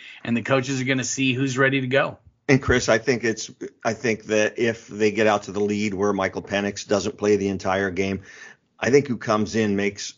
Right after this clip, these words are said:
Speaker 2: a definitive statement. Um, it's, the statement is either going to be Dylan Morris is the clear number two,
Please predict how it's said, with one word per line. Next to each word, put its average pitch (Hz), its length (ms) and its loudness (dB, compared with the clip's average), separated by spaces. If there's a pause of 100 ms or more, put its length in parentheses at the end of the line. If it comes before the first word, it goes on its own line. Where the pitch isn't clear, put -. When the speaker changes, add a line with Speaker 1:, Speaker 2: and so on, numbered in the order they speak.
Speaker 2:
a - 80 -8
definitive 101 800 -2
statement. 104 680 0 (120)
Um, 92 320 -6
it's, - 440 -2
the 110 160 -4
statement 117 440 0
is 110 220 -6
either 123 240 0
going 107 220 0
to 104 60 0
be 92 280 -2 (280)
Dylan 143 340 6
Morris 127 400 6
is 135 140 -4
the - 80 -14
clear 110 360 2
number 104 280 2
two, 98 520 4